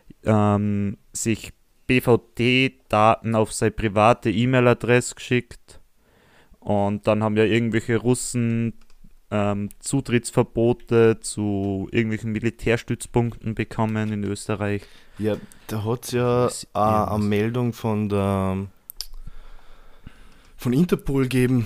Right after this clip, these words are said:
Speaker 2: mit dem, und mit unserem B V T kann, äh, keine Daten mehr auszutauschen, weil die bei denen nicht sicher sind.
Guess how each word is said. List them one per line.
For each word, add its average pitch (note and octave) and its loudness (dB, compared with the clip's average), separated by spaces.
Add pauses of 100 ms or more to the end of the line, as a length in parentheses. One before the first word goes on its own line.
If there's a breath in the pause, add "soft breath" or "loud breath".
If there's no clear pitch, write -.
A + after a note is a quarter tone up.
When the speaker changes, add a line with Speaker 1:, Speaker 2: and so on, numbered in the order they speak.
(160 loud breath)
Speaker 2:
mit A#2 -2
dem, A2+ 2
und A2+ 0
mit A2+ 0
unserem A#2 -2
B A2 0
V A2 -4
T A2 -2
kann, G2 -2 (240)
äh, F2 -4 (1500)
keine G#2+ -2
Daten - -8
mehr A#2+ -2
auszutauschen, F#2 -4
weil F2+ 0
die F#2+ 0
bei F2+ 0
denen G2+ 0
nicht F#2 -4
sicher - -4
sind. F2+ -4